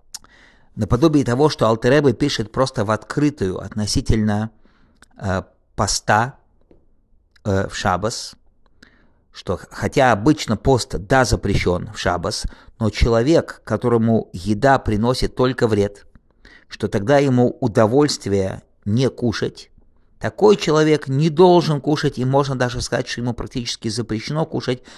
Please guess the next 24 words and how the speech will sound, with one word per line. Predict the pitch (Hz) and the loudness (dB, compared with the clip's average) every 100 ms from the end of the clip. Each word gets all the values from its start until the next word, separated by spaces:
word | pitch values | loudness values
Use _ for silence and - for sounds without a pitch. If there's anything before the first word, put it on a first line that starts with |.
| - | -20
потому | - 113 117 | -4 -2 0
что | 110 | -2
запрещено | 101 - 107 - 131 | -4 -8 -10 -6 -6
приносить | 123 110 107 - 101 | -4 -4 -4 -4 -6
себе | - 101 98 101 - _ | -4 -2 -2 -4 -14 _
страдания. | - - 98 92 98 90 - - _ _ _ _ _ _ _ _ _ _ _ _ _ _ _ | -12 -6 -4 -2 -2 -4 -10 -16 _ _ _ _ _ _ _ _ _ _ _ _ _ _ _
И | 113 | 0
вот | 117 - | 0 4
точно | 196 190 - | 4 4 2
так | 139 135 | 2 0
же, | 131 | 0
как | 131 110 | -2 -2
это | 107 101 | -2 -2
вообще | 104 95 - 143 | -2 -2 -4 -6
про | 120 107 | -2 -2
любую | 104 104 135 127 - - | -2 0 0 0 -2 -8
ситуацию, | - - 123 135 - 104 | -6 2 2 2 0 -2
когда | 98 101 | -2 -2
человек | 101 113 127 - | 0 0 0 -2
себя | 110 104 | -4 -2
плохо | 107 117 104 | 0 0 -2
чувствует | - 117 - 90 | -8 -8 -6 -4
от | 98 90 | -4 -4
еды, | 104 98 120 - | -4 -2 -2 -4